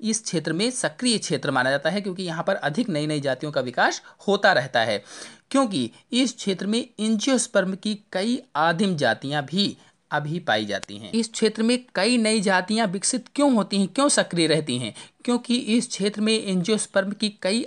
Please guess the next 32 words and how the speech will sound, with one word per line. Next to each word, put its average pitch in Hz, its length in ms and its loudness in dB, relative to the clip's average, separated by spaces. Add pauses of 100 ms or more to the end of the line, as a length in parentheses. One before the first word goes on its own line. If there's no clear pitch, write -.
(120)
आदिम 170 380 4
जातियाँ 127 360 2
पाई 117 220 0
जाती 110 240 -2
हैं। 113 200 -10
आदिम 180 340 2 (220)
यानी 226 200 0
प्रिमिटिव, 226 480 -2
यानी 202 220 -2
बहुत 214 360 -2
पुरानी 202 280 2
जातियाँ 160 320 2
पाई 139 160 2
जाती 147 280 0
हैं, 240 180 0 (260)
जिसके 196 280 -2
कारण 190 240 2 (140)
कई 196 200 0
नई 185 260 -2
जातियों 160 320 -2
के 160 120 -4
विकास 147 360 -4
का 175 140 -6
सक्रिय 160 420 -4
क्षेत्र 147 360 -6
इसे 247 300 0 (360)
माना 110 320 2
जाता 101 260 -2
है। 110 160 -6 (380)
पादप 185 440 4
प्रजातियों 156 540 0
में 127 180 -4